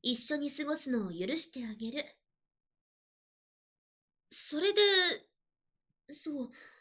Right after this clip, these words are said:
その間は、可愛い私を見せてもいいし、イチャイチャするのも許すわ。っ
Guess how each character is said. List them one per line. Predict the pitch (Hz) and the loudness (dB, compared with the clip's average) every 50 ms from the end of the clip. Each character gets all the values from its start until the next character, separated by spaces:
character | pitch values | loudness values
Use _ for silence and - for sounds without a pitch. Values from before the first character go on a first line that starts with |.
| _ _ _ _ _ _ _ _ _ _ _ _ _ _ _ _ _ _ _ _ _ | _ _ _ _ _ _ _ _ _ _ _ _ _ _ _ _ _ _ _ _ _
そ | - - - - - - - - - - 233 254 | -20 -18 -18 -18 -18 -18 -18 -18 -14 -12 -10 -10
の | 269 285 302 302 302 302 294 285 294 | -8 -8 -8 -6 -6 -6 -6 -2 -2
間 | 294 302 247 233 294 285 285 | -2 -2 0 -2 -2 -4 -4
は、 | 269 277 269 269 262 - - _ _ _ _ _ _ _ _ _ _ _ _ _ _ _ _ _ _ _ _ _ _ _ _ _ _ _ _ _ | -6 -10 -12 -12 -12 -14 -16 _ _ _ _ _ _ _ _ _ _ _ _ _ _ _ _ _ _ _ _ _ _ _ _ _ _ _ _ _
可 | - - 254 240 226 247 262 | -16 -10 -8 -6 -6 -4 -4
愛 | 262 262 262 269 262 240 | -4 -4 -4 -2 -2 -4
い | 214 190 | -4 -4
私 | 185 185 196 196 214 214 - - 233 214 | -8 -12 -14 -12 -8 -4 -2 -2 -2 -2
を | 208 | -6
見 | 202 208 214 220 | -10 -10 -10 -8
せ | 220 - 220 | -8 -10 -12
て | 220 - 185 | -14 -16 -18
も | 175 175 175 | -18 -16 -16
い | 180 185 190 | -14 -12 -10
い | 190 | -6
し、 | - - 185 180 - - - - - - _ _ _ _ _ _ _ _ _ _ _ _ _ _ _ _ _ - | -4 -6 -6 -6 -10 -20 -20 -20 -20 -20 _ _ _ _ _ _ _ _ _ _ _ _ _ _ _ _ _ -4
イ | 320 359 381 | -2 -2 -2
チ | 381 - 466 | 0 2 2
ャ | 415 381 | 4 4
イ | 330 | 2
チ | 330 - | 2 0
ャ | 262 233 240 | -2 -4 -4
す | 240 - - - - 269 | -6 -8 -10 -12 -10 -8
る | 254 294 294 | -6 -6 -4
の | 285 262 | -4 -6
も | 226 214 202 196 185 - - _ _ _ _ _ - | -6 -6 -8 -8 -10 -12 -14 _ _ _ _ _ -14
許 | - 147 294 302 - 320 359 | -8 -4 -4 -2 0 2 0
す | 392 - - 320 | 0 0 -2 -6
わ。 | 233 190 185 220 | -8 -10 -12 -14
っ | 220 - | -16 -16